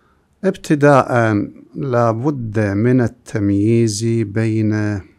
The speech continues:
اصطلاحين، الأول هو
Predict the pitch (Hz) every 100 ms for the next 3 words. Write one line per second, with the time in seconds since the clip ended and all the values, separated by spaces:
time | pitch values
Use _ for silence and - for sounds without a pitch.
0 | _ _ _ - 117 - 110 98 101 92
1 | - 113 113 104 98 117 - _ _ _
2 | _ _ _ _ _ _ - - - _
3 | _ - 120 107 - 143 147 120 110 107
4 | 101 120 117 113 113 113